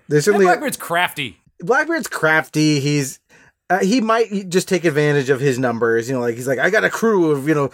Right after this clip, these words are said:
Speaker 1: I've got forty ships in my armada and, you know, a hundred long
Speaker 2: Yeah.
Speaker 1: guns,"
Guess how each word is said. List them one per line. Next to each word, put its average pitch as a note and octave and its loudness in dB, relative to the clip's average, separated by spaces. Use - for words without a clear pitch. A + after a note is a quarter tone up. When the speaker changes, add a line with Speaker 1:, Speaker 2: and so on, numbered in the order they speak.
Speaker 1:
I've F3 0
got F#3 0
forty A3+ 0
ships G3+ 0
in F#3 0
my F3+ 2
armada E3 2
and, C3 -4
you E3 -2
know, B2 0
a A2+ -6
hundred D#3 -2
long F3 2
Speaker 2:
Yeah. B2 -2
Speaker 1:
guns," A2+ -2